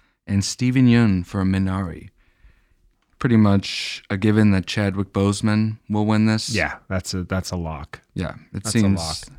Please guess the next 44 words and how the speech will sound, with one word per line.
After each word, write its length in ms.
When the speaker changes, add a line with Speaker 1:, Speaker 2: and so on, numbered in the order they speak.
Speaker 1:
I 80
don't 140
think 160
anyone's 360
even, 220
like, 200
thinking 380
about 380
any 240
other 480
outcome. 640
And 120
we 80
Speaker 2:
Which 160
Speaker 1:
got 40
Speaker 2:
I 80
think 220
is 140
dumb. 460
He's 240
Speaker 1:
Mm. 40
Speaker 2:
dead. 360
Speaker 1:
<laughs> 400
Yeah, 160
give 160
it 80
to 60
someone 340
who 40
Speaker 2:
Give 100
it 20
Speaker 1:
can 80
Speaker 2:
to 60
somebody 260
who 80
can 120
appreciate 500
it. 140
Speaker 1:
who 100
can 180
slap 520
that 340
onto 340
their, 840